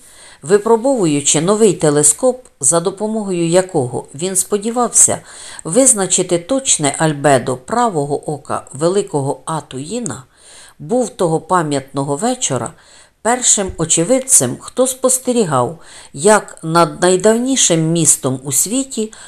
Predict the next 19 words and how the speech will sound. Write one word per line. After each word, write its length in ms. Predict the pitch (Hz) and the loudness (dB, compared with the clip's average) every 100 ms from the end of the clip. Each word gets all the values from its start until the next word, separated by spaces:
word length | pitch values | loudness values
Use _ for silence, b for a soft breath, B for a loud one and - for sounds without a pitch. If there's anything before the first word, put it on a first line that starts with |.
| B | B
стовпом 680 | - - 175 165 247 269 247 | -6 2 2 2 -2 -2 -2
здіймається 880 | - 226 214 214 208 208 - 190 | -2 -2 2 4 4 2 4 4
дим, 320 | 156 113 110 - b b b - | 4 0 -2 -10 b b b -12
і 140 | 190 | -2
його 260 | 185 180 247 | 0 2 0
відносить 640 | 247 214 226 220 214 208 | -2 0 2 4 2 0
вітром 500 | 165 202 202 175 170 - | -4 -4 0 -2 -2 -10
до 160 | 127 143 | -6 -2
середини 640 | - 113 147 160 156 156 | 0 2 0 0 -4 0
світу. 480 | - - - - - - b b b b b | 0 -2 -12 -14 -20 -20 b b b b b
Пізніше, 640 | 214 226 - 262 294 - - - - | -4 -2 0 -2 -4 -4 -8 -14 -4
того 240 | 247 233 | -2 -2
ж 140 | 214 143 | -4 -2
вечора, 540 | 120 - - - - b b b | -2 -2 -6 -6 -10 b b b
він 260 | 156 202 226 | -6 -4 -4
так 300 | 226 233 160 | 0 0 2
захопився 800 | 170 175 196 190 156 120 - 127 | 0 2 0 -2 -4 0 0 2
своїми 520 | - 175 185 180 156 | 2 2 2 2 2
дослідженнями, 1040 | 147 165 - 269 226 - 120 117 113 - | 2 0 0 -2 2 0 0 -4 -6 -8